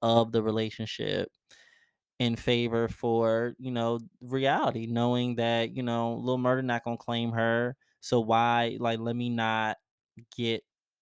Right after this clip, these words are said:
let me not get too caught up. And I feel like oftentimes that's what, uh,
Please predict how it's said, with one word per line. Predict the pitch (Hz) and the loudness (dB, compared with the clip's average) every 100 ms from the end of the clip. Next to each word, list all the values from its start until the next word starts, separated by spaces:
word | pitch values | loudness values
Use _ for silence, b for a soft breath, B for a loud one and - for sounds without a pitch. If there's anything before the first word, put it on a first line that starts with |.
| _ _ _ _ _ _ _ _ | _ _ _ _ _ _ _ _
let | 120 131 | -2 0
me | 147 | 0
not | 139 131 | -2 -2
get | 123 - | -4 -6
too | 123 | -8
caught | - 117 117 | -2 0 2
up. | 120 | 0
And | 113 | -2
I | 113 | -6
feel | - 127 | -4 -4
like | 120 113 - | -2 -4 -2
oftentimes | 117 117 - 117 110 113 113 110 110 113 b b b _ | 0 0 -2 -8 -6 -6 -4 -4 -4 -8 b b b _
that's | 113 113 - | -4 -2 -6
what, | 117 113 113 - - _ _ - | -2 2 2 0 -6 _ _ -16
uh, | 110 - | -14 -14